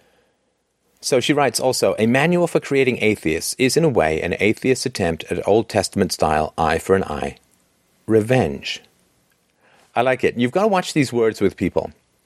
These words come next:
So when she says, "could be called," it is in a way,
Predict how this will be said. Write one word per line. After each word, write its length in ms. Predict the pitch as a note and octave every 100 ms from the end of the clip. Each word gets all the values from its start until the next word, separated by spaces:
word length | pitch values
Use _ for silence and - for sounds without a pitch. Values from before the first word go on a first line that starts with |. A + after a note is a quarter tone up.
| _ _ _ _ _ _ _ _ _ -
So 420 | - C3 A#2 A2+
when 280 | G#2 G#2+ G#2+
she 220 | - D#3
says, 540 | - A#2+ G#2+ G#2 - - -
"could 320 | - A3 -
be 180 | F3+ D#3+
called," 760 | - - D#3+ D3+ D3+ D3 C#3 -
it 160 | C3+
is 380 | D3+ D#3+ C#3+ -
in 120 | C3+ C#3+
a 60 |
way, 480 | B2+ A2+ G#2+ G2+